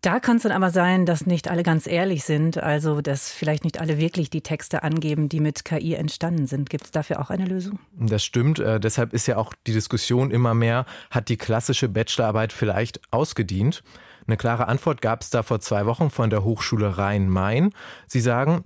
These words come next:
Speaker 2: die klassische geschriebene Bachelorarbeit braucht es auch weiterhin,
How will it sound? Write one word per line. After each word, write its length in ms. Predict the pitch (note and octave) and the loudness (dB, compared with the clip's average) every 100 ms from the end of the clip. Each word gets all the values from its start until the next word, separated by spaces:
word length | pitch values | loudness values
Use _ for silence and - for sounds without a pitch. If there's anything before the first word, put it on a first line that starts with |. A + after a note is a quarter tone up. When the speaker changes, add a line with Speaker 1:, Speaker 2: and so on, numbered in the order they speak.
| - | -4
Speaker 2:
die 80 | A#2+ | -4
klassische 580 | - A#2 C#3+ D#3+ - A#2 | 0 -2 0 0 0 0
geschriebene 480 | G#2+ - C#3 D#3 | 0 0 4 4
Bachelorarbeit 720 | A2+ A2+ - C3+ A2+ B2 C3+ - | 4 0 0 -2 0 2 0 0
braucht 320 | G#2+ A#2 - | 0 0 0
es 120 | A#2+ | -4
auch 260 | G2 F#2+ G2+ | -4 -4 0
weiterhin, 560 | F#2 A2 D3 C#3+ F3 | 0 2 2 4 2